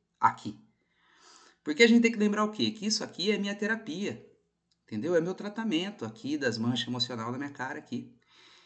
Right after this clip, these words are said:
E esse assunto, esses dois assuntos, eu penso e já, pum, já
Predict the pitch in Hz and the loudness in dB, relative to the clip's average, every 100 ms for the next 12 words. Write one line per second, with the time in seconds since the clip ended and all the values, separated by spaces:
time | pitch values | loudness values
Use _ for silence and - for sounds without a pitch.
0 | _ _ _ - 120 120 120 156 - 160 | _ _ _ 2 6 8 8 6 2 2
1 | - - 208 214 - - - - 214 214 | 0 2 2 2 0 -14 0 8 8 8
2 | - 104 104 147 113 104 175 185 - 175 | 4 0 -4 -4 -4 -8 -10 -12 -10 -8
3 | - 196 214 - 147 160 156 175 - 285 | -6 -2 0 0 -2 -2 -4 -6 -4 -4
4 | 214 170 | -2 -4